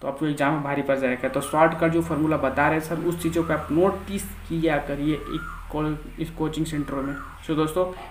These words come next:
ये चीज़ पर बहुत ज़्यादा focus किया करिए आप लोग कि शॉर्टकट जितनी फार्मूला है उसको समझने का। अगर आपका formula है तो उसको छोड़ दीजिए, लंबा formula।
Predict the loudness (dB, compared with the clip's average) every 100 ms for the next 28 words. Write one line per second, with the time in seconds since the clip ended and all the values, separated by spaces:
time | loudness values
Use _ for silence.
0 | 2 2 4 4 4 6 6 8 6 4
1 | 0 0 0 0 0 0 2 2 -2 -4
2 | -6 -8 -2 2 2 2 -2 -4 2 4
3 | 4 2 4 4 2 -2 -4 -2 -2 0
4 | 2 2 2 0 2 0 0 -2 0 2
5 | 2 4 2 0 -2 -4 -6 -4 -6 -4
6 | -4 -4 -2 -4 -4 -6 -6 -8